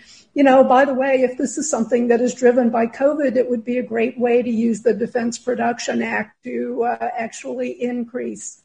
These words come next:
the number of swabs that we have, not just for covid, but that would have a ripple effect on, on lots of things like, uh, S T I testing. But far to me, far from me to recommend anything regarding policy, but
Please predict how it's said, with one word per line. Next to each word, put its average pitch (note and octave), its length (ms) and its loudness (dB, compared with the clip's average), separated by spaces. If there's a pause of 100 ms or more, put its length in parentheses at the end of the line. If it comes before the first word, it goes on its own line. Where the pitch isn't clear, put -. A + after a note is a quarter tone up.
the B3 80 -6
number A#3 400 -2
of A3+ 100 -6
swabs A3 460 -8
that - 180 -4
we A#3+ 160 -6
have, A#3 340 -4
not A#3 240 -8
just - 280 -10
for - 80 -20
covid, A#3 460 -8
but A#3 160 -8
that A#3+ 180 -6
would A#3 120 0
have A#3 180 -2
a A#3+ 40 0
ripple C#4 440 0
effect A#3+ 440 0
on, A3+ 420 -4 (340)
on A#3 440 -6
lots A3+ 340 -8
of A#3+ 80 -10 (100)
things A3+ 500 -10
like, A3+ 420 -6
uh, C4 40 -2
S A3+ 420 -2
T A3 220 -4
I G#3+ 160 -2
testing. G#3+ 560 -8
But G#3+ 260 -8
far C4+ 220 4
to C#4 80 0
me, C4+ 340 0
far D#4 220 4
from E4+ 300 0
me E4 240 2
to D#4 80 0
recommend B3+ 560 2
anything B3 360 -2
regarding A3+ 380 -2
policy, A3 680 -4
but A3 200 -6